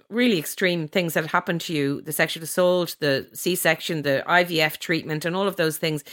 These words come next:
you'd come out the other side with a son, but really with a very different body as well to the one that you'd kind of started to cherish and love through all those other activities. And I thought that was a really interesting, and again, correlated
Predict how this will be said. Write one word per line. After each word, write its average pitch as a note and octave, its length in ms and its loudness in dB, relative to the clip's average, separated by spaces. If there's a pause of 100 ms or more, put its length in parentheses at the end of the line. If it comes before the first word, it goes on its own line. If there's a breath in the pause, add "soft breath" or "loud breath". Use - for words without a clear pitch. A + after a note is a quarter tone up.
(200 loud breath)
you'd F#3+ 140 -2
come A#3 240 6
out A3+ 140 6
the G3+ 80 -2
other F#3 120 -2
side E3+ 320 4
with E3 140 -6
a D#3+ 60 -4
son, F#3 400 2
but E3+ 160 -4
really F3+ 240 2
with E3 240 0 (400 loud breath)
a D#3+ 80 -4
very G#3 260 8
different G#3 400 0
body F3 580 2
as D#3 140 0
well E3 380 4
to D#3+ 340 0
the E3+ 140 -6
one F3+ 300 0
that E3 120 4
you'd D#3+ 160 -4
kind F#3+ 240 4
of E3+ 160 -2
started G3 320 2
to - 100 -8
cherish F3 520 2
and D#3+ 160 0
love F#3 260 4
through F3 260 -2
all E3 140 4
those D#3 240 0
other D#3+ 360 0 (420 loud breath)
activities. G3+ 760 2 (120)
And F#3+ 240 4 (200)
I G3+ 60 4
thought C4 200 6
that - 100 4
was B3 100 -2
a B3 60 0
really A#3+ 360 4
interesting, F#3+ 760 -2
and F#3+ 160 0
again, A3+ 300 6
correlated G3+ 720 6